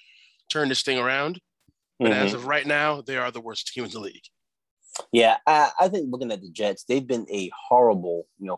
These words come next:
Speaker 2: franchise for the last, I would say they've been really, really bad. I think last five, five years have been really bad. They've been really, um, bad franchise for a, a long time. They had a couple of instances with,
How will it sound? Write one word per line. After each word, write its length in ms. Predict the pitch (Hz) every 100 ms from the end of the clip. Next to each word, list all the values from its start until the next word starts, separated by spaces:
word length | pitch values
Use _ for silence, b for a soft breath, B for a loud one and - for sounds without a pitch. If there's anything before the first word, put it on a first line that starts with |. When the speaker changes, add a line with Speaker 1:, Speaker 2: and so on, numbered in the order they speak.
| -
Speaker 2:
franchise 920 | 98 90 - 92 87 87 85 - - _ -
for 120 | 104
the 40 |
last, 520 | 101 98 - - - _ _ _ _ _ _ _ _ _ _ -
I 120 | 107
would 120 | 104
say 360 | - 104 95 92
they've 160 | 131
been 200 | 131 104
really, 240 | 92 113 107
really 240 | 101 95
bad. 320 | 82 98 95
I 80 | 92
think 220 | - 95
last 440 | 90 95 95 - - _ _ _
five, 400 | 117 107 101 87 _
five 240 | 147 139 101
years 240 | 104 92
have 80 | 82
been 120 | 90
really 220 | 87 87
bad. 220 | 80 87 87
They've 80 |
been 380 | 104 110 104 85 _
really, 640 | - 90 101 92 87 87 - _ _ -
um, 460 | 90 85 82 80 80 - _ _ _ _ _ _ B B B _
bad 200 | 101 95
franchise 400 | 107 92 98 90
for 240 | - 87 90
a, 80 | 90
a 40 |
long 300 | 92 101 98
time. 240 | - 92 90
They 60 |
had 180 | 101 101
a 60 | -
couple 340 | 110 - 98
of 260 | 90 90 -
instances 760 | 110 107 98 92 - 92 87 -
with, 240 | 92 90